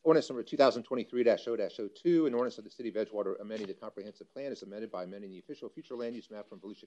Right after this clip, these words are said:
County Urban Low Intensity to City Low Density Residential for point three zero plus or minus acres of certain real property located on North Quarry Drive,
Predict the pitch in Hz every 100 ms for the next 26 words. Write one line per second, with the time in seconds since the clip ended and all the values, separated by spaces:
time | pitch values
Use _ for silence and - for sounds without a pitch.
0 | - 107 92 107 104 98 98 85 135 135
1 | 135 135 101 - 120 98 98 95 90 101
2 | 87 98 101 107 110 120 - 87 - _
3 | - 127 113 107 120 123 120 101 92 87
4 | 85 101 95 82 _ 92 85 - 113 110
5 | 120 95 - 87 87 87 - - 82 76
6 | 98 101